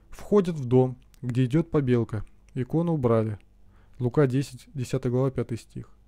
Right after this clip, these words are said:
В какой дом войдёте, сперва говорите: «Мир дому сему». По православному обычаю, входя в дом – нужно сначала вслух произнести молитву: «Господи Иисусе Христе, Сыне Божий, помилуй нас».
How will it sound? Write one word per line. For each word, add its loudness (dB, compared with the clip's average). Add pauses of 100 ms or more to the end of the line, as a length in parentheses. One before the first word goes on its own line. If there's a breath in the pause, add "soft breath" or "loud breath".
(580 soft breath)
В -20
какой 0
дом 2
войдёте, 0
сперва -2
говорите: 0
«Мир 0
дому 2
сему». -8 (1300 soft breath)
По -2
православному 2
обычаю, 2
входя 4
в 0
дом – 2 (460 soft breath)
нужно 2
сначала 2
вслух 0
произнести -2
молитву: -2 (520 soft breath)
«Господи 0
Иисусе -2
Христе, -2
Сыне -2
Божий, -2
помилуй -4
нас». -12